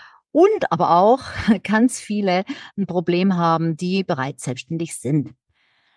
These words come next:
Was ist das Thema? Das Thema ist die Zielgruppe. Wie definierst du eine Zielgruppe richtig?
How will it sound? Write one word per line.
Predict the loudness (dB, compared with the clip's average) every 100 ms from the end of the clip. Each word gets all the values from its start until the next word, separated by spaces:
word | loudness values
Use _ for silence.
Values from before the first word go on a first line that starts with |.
| _ -4
Was | -2 2
ist | 0 0
das | -4
Thema? | 2 2 2
Das | 0 -4
Thema | -2 2 2 0
ist | -4 -6 -6 -20 _
die | -14
Zielgruppe. | -8 -8 -8 -8 -6 -4 -6 -8 _ _ -6
Wie | 0 2 4 2 -2 _ _ -4
definierst | -2 0 2 2 2 -2 -14 -20 _
du | -2 0 0 -2 _ _ _ _ _
eine | 0 2 4 2 0 -2 _ _
Zielgruppe | -10 -2 0 -2 -6 -4 0 -2 -2 -4
richtig? | 0 0 0 -8 -12